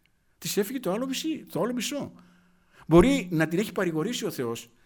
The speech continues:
αλλά για να έχει θλίψει, είναι θλίψη, αδερφοί. Αυτό λέει ο Λόγος του Θεού. Δηλαδή, εγώ τώρα, πρόσφατα, ήμουνα πολύ στεναχωρημένος με τη γυναίκα μου, γιατί έφτασαν οι σφυγμοί και ήτανε, γιατί έκανε ένα μπαλάτζο ο οργανισμός της και ξε-, ξεσυντονίστηκε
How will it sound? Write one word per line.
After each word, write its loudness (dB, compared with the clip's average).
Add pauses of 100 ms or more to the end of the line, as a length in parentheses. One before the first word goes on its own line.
αλλά -2
για 0
να 0
έχει -6
θλίψει, -6
είναι -8
θλίψη, -4
αδερφοί. -12 (420)
Αυτό 0
λέει 0
ο -2
Λόγος -4
του -6
Θεού. -8 (1080)
Δηλαδή, 2
εγώ 4
τώρα, 0 (260)
πρόσφατα, 0 (1160)
ήμουνα -6
πολύ -4
στεναχωρημένος -4
με -6
τη -6
γυναίκα -4
μου, -6
γιατί -4
έφτασαν -6
οι -8
σφυγμοί -6
και -8
ήτανε, -8
γιατί -6
έκανε -4
ένα -2
μπαλάτζο 0
ο 0
οργανισμός -6
της -10
και -2
ξε-, -4
ξεσυντονίστηκε -6